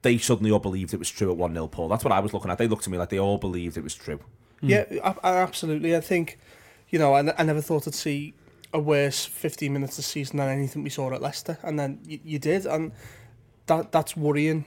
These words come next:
Speaker 2: Um, very, very worrying. I, I, I can't quite put my finger on how Liverpool can go and do that to Arsenal and then fall off that cliff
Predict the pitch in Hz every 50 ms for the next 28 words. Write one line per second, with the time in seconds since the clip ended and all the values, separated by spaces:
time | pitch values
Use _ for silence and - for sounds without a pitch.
0 | - - - 151 147 147 143 143 143 139 139 139 139 135 - _ _ - - -
1 | _ _ _ _ _ - - - - - - - - _ - - - - _ -
2 | - - 170 165 - - 147 143 143 147 151 143 139 139 151 151 156 160 151 160
3 | 151 147 139 - - 170 165 156 - 160 131 147 - - 185 - - 175 165 -
4 | 185 170 156 - 170 160 165 147 - 151 143 147 156 165 160 156 156 - - -
5 | - - - - 160 147 143 143 139 147 143 - 156 147 139 139 135 139 - -
6 | _ _ _ - - - - 143 143 156 147 147 147 143 143 147 143 135 131 135
7 | - - - - 147 156 - - 151 143 135 131 131 131 - 151 143 135 - 143
8 | 143 135 139 139 139 139 139 - - - _ _ _ _ _ _ - - - -
9 | 151 143 143 143 135 131 - - 143 135 - - - 151 135 - -